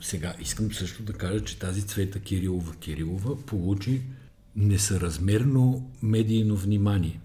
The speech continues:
Тя дефилираше по всички национални телевизии, когато обяви, че се кандидатира и по национални, и по кабелни, и по, по всякакви. И сега защо това се е случило така,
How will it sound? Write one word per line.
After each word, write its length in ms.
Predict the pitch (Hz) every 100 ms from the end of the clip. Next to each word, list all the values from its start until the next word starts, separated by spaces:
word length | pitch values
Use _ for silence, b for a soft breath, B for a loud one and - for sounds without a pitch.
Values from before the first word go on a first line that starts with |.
| -
Тя 160 | - 98
дефилираше 680 | 90 - 90 90 87 85 -
по 60 | -
всички 340 | 90 78 82
национални 540 | 80 78 78 71 69 67
телевизии, 760 | - 65 65 82 85 107 113 110
когато 420 | - 80 78 80
обяви, 340 | 76 78 80
че 100 | 78
се 80 | -
кандидатира 840 | - 82 78 87 80 - 82 80 80 B
и 80 | 131
по 140 | - 104
национални, 640 | 87 - 95 104 123 127
и 100 | 104
по 120 | 98
кабелни, 520 | 92 101 107 107 95 90
и 60 | 80
по, 360 | - 87 90 87 -
по 60 | 90
всякакви. 580 | - 87 - - -
И 80 | 135
сега 200 | - 123
защо 400 | 104 104 - 123
това 200 | 120 110
се 140 | 101 98
е 60 |
случило 480 | 87 95 87 87 80
така, 340 | - - -